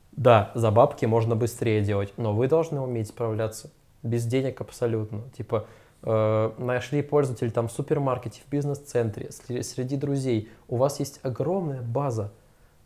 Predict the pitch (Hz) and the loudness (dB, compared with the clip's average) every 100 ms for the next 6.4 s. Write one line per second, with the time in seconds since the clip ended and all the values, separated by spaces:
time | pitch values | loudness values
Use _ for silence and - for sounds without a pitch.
0 | _ - 113 104 151 156 - 123 117 110 | _ -6 -4 0 2 2 0 0 0 2
1 | 113 127 123 117 127 - 113 104 - 110 | 2 2 2 2 -2 0 0 2 0 0
2 | 117 143 143 113 117 117 - 104 - 113 | 4 4 4 2 2 2 -2 -12 -2 0
3 | 107 101 - 107 104 107 143 131 113 - | 2 -2 -4 -2 0 2 2 2 -2 -6
4 | - 120 117 127 143 113 120 107 113 131 | 0 2 4 2 2 2 2 4 0 -2
5 | - - 139 127 - - _ _ _ 127 | -8 -10 -6 -6 -8 -20 _ _ _ -10
6 | 135 131 147 | -4 0 0